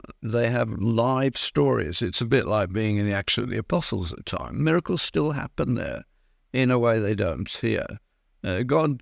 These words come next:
does that when the gospel first comes. Mm. Jonah and David have seen miracles. There's no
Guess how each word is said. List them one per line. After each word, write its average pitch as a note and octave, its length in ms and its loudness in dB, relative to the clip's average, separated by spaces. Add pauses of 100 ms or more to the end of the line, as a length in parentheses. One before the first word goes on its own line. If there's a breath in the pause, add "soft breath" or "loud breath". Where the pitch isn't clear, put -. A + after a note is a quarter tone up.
(140)
does F3 280 4
that G2 220 -2
when G#2 220 2
the F#2+ 80 0
gospel F#2 420 -2
first - 340 -2
comes. - 540 -6 (680)
Mm. D2+ 140 -8 (580)
Jonah A#2+ 380 2
and G2 140 0
David A#2+ 420 0
have C#3 160 -4
seen C3 360 0
miracles. A#2+ 480 -4
There's C3+ 180 -4
no C3+ 280 -4